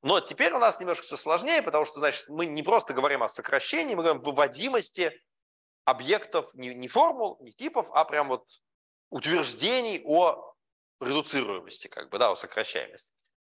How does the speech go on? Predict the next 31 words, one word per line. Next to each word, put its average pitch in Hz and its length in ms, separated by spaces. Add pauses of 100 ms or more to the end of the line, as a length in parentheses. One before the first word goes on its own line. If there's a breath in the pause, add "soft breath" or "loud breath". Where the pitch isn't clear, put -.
Они 196 140
называются 190 260
секвенциями, 175 640
имеют 160 180
такой 123 260
вид. 95 220
Если 123 360
слева 123 220
последовательность 254 640
типов, 233 320 (280)
справа 135 560 (500)
тип, 294 300 (1160)
типа 247 200
построены 175 680
или 110 160
формулы 190 520
из - 100
примитивных 170 500
с - 20
помощью 120 300
операции 120 380
деления, 269 640 (680)
и 165 100
мы 247 220
будем 185 420
доказывать 180 680
эти 139 160
секвенции 131 540
в 113 40
нашем 123 260
исчислении. - 560